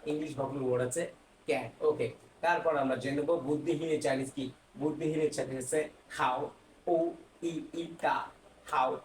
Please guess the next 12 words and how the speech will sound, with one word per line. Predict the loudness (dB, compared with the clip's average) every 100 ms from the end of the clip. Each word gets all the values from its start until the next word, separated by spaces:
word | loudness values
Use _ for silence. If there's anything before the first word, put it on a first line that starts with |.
| -4
উ, | 2 2 0 -6
ই, | -6
ই, | -4 -4
তা, | 0 -2 -2 -4
যার | -2 0
অর্থ | 0 0 -2
হচ্ছে | -2 -2 -2 -2 -6 -6
বুদ্ধিহীনতা। | -4 -4 -2 0 0 2 2 0 -16 -4
ইংলিশ | 0 0
ভোকাবুলারি | 0 -2 2
ওয়ার্ড | 0 0
হচ্ছে, | 2 2